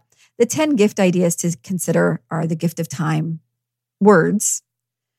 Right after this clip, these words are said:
borrowing brain power, completion or getting started,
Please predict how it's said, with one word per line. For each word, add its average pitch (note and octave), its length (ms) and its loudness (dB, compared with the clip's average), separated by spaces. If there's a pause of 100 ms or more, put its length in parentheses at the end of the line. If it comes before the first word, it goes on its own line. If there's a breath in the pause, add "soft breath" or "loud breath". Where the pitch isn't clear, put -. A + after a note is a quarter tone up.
(200)
borrowing G3 580 4
brain F3+ 260 2
power, G3+ 480 0 (1120)
completion A3+ 760 0
or A#3+ 180 2
getting A3+ 280 2
started, D#3+ 560 -2